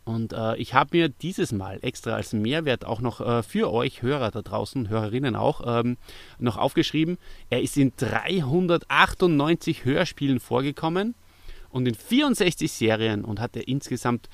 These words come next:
hundertfünf Rollen inne. Und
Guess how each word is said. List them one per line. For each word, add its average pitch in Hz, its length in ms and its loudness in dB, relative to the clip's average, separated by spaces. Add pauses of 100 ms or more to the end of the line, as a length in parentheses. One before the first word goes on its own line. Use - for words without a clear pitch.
(320)
hundertfünf 147 760 2 (340)
Rollen 120 840 6 (320)
inne. 131 420 8 (460)
Und 139 400 6